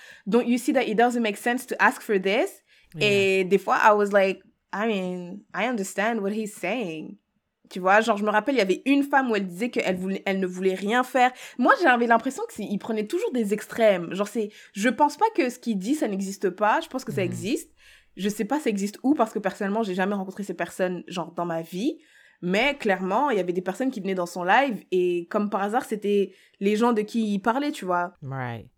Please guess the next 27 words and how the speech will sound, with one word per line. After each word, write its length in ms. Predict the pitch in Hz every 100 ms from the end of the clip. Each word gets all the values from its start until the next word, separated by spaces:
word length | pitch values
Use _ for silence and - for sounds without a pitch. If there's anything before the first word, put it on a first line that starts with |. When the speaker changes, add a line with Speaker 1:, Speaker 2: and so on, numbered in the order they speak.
| -
Speaker 2:
Moi, 240 | 175 208
je 80 | 180
me 100 | 156
dis 200 | 139 151
toujours, 540 | - 180 170 180 214
genre, 380 | 156 139 135 -
I... 580 | - 139 135 135 135 139 - -
on 160 | 160
a 80 | 156
déjà 280 | 151 170 202
établi 320 | 180 147 156
que 180 | - 151
je 140 | 143 -
suis 100 | 151
une 140 | 143
meuf, 320 | 147 165 -
euh... 180 | 143 127 123 - - _ 139
je 200 | 131 147
suis 160 | 190
un 140 | - 175
petit 200 | - -
peu 120 | 180
trop 180 | - 170
naïve 360 | 156 147 175 151
as 180 | 147 131
a 40 |
person, 600 | - 139 143 - 214 240